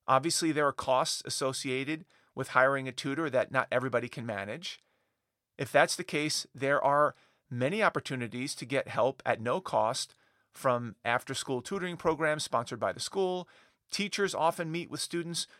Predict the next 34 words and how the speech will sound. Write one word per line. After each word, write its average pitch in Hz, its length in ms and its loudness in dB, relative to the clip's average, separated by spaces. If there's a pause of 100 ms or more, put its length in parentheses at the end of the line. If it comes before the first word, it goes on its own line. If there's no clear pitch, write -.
(140)
during 120 240 -2
lunch, 175 380 0
before 160 320 -2
school, 165 520 0
to 127 160 -8
cover 147 360 2
topics - 580 0 (380)
that 135 160 6
are 135 80 2
giving 139 260 -4
students 135 320 -4
a 135 60 -8
hard 135 220 2
time. 139 440 0 (680)
It's 147 160 -2
more 156 180 6
convenient 180 800 -2 (340)
for 147 140 -2
parents 143 420 0
to 143 80 -8
set 143 260 4
up 135 360 4
a 131 140 -2
Zoom 135 380 -2
tutoring 131 440 -2
session 117 400 0
at 113 140 -2
home, 107 420 -6 (560)
but 151 120 6
a 147 60 4
motivated 160 640 2
and 139 160 -2
resourceful 165 480 -2
student 127 360 -6